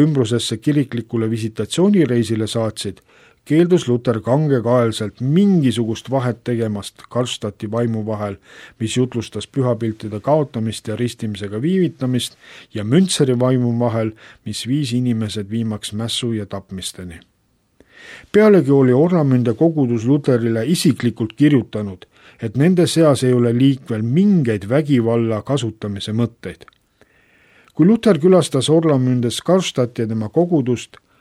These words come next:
siis nägi ta, kuivõrd ühtselt seisis sealne kogudus Karlstadti selja taga. Luther, kes oli siiani harjunud vaid rahvahulkade toetusega, koges esmakordselt lihtsate inimeste siirast pahameelt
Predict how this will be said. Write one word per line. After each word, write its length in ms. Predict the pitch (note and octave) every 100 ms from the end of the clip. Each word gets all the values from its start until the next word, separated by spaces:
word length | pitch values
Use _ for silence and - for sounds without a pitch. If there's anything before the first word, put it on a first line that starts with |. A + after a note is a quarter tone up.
| _ _ -
siis 280 | - G#3
nägi 340 | F3+ G3 F3+ B2
ta, 200 | A#2+ A2 - _ _
kuivõrd 480 | A3 A#3 F3 B2+ -
ühtselt 540 | F3 - - G#2+ -
seisis 480 | C#3+ D3+ C3 G#2+ -
sealne 340 | C#3+ C3+ A2
kogudus 500 | G2 C3+ B2+ G#2+ G2+
Karlstadti 580 | - A#2+ A#2+ - G2 -
selja 320 | G2+ A#2+ G#2
taga. 320 | F#2 F#2 F2 - _ _ _ _ _ _ _ _ - A3+
Luther, 280 | A#3 G#3
kes 160 | E3 -
oli 140 | D3+ B2+
siiani 400 | G#3 G#3 E3 A2
harjunud 540 | D3 F#3 E3 C#3 A#2
vaid 280 | B2+ C3 A2+
rahvahulkade 800 | C3 F3+ - B2 B2 A#2+ A2 G#2+
toetusega, 720 | G2 E3 E3 C#3+ B2 B2 A2+ G#2+ - - -
koges 360 | D3 C3 G#2
esmakordselt 880 | D3+ F3+ E3 A2 B2+ D3 - A2+ F#2 B2
lihtsate 500 | D3 - A2+ - A#2
inimeste 680 | C3+ A2+ G#2 - - G#2 -
siirast 480 | D3 D#3+ A2 - -
pahameelt 680 | B2 A#2 G2+ G2+ F2 _